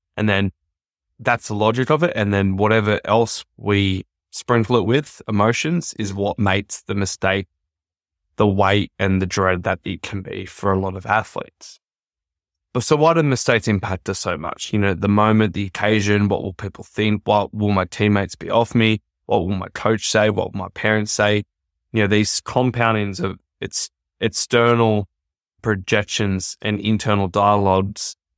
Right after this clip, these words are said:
can contribute to the heightened states of emotion. These heightened states of emotion, plus being in the moment of performance, create this deeper fear of failure, letting yourself down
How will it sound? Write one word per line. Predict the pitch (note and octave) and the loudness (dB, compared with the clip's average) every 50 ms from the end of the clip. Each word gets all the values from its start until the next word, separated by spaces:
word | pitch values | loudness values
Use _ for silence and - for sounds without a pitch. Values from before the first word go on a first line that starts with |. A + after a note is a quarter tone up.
| _ _ | _ _
can | - A#2 A2 A2 G#2+ _ - | -2 0 0 0 0 _ -2
contribute | - B2 A#2 A2+ - - - A2 G#2+ G#2+ | 0 0 0 0 -2 -4 -2 -2 -2 -4
to | - - A2 | -4 -8 -10
the | G2+ | -10
heightened | F#2 - - G#2+ G#2+ G2+ - F2 A2 G2+ | -8 -2 0 2 2 2 0 -2 -4 -4
states | - - - - G2+ G2 G2+ G#2 - - - - - | -4 -6 -6 -2 -2 -2 -2 -2 -6 -10 -12 -8 -8
of | - G2 | -8 -6
emotion. | G2+ F#2 F#2+ F#2 F#2 F#2+ F#2 - - - - _ _ _ _ _ _ _ _ _ _ _ _ _ _ | -4 -4 -4 -2 -4 -4 -4 -6 -8 -10 -12 _ _ _ _ _ _ _ _ _ _ _ _ _ _
These | - B2 A#2 - | -2 -2 -2 0
heightened | - - A#2+ A#2+ A2+ G#2+ A2 | 0 0 0 0 0 -2 -6
states | - - A2+ G#2+ G2+ - - | -4 -2 0 0 0 -2 -6
of | G#2 | -6
emotion, | G2+ G2 G2 G2 G2+ A2 A#2+ B2 - - A#2+ G2+ F#2+ F#2+ F#2+ - | -4 -2 0 2 4 4 4 2 0 0 -2 -2 -2 -4 -6 -6
plus | - - C3+ C3+ B2+ - - | -2 0 0 0 0 -2 -6
being | - - A#2+ A#2+ A#2 | -2 0 2 2 2
in | A#2 A2+ A2 | 2 2 2
the | G#2+ | 2
moment | G#2 G#2 G#2+ G#2+ G#2+ G#2+ G2+ | 4 4 4 4 4 2 2
of | G2+ F#2+ G2 | 0 -2 -4
performance, | G2+ G2 - - - A2+ A2+ G#2+ G#2 G2 F#2+ - - | -8 -12 -8 -2 0 2 2 2 2 0 -2 -4 -8
create | - - - G#2 G2+ E2+ | -8 -4 -2 -2 -2 -2
this | G#2 G#2 - | -6 -10 -8
deeper | - - G#2+ A2 A2 - A2 | -6 -4 -2 -2 -2 -4 -6
fear | - - - G#2 G#2 | -8 -6 -4 -2 -2
of | G2 - | -2 -4
failure, | - - G#2+ G2 G#2 A2+ B2+ D3+ F3+ G#3 A#3+ B3 _ _ _ _ _ _ _ _ _ _ _ _ _ | -4 -2 0 2 2 4 2 2 2 2 0 -2 _ _ _ _ _ _ _ _ _ _ _ _ _
letting | - A2 A2+ A#2 A#2 A#2 B2+ B2+ | -2 2 2 4 4 4 4 4
yourself | B2+ C3 - - - A#2 A2 - - | 2 2 0 0 2 2 0 0 -2
down | - G#2+ G2 F#2+ F#2+ G2+ A2 A#2+ C#3 | -4 -2 0 2 2 2 2 0 -2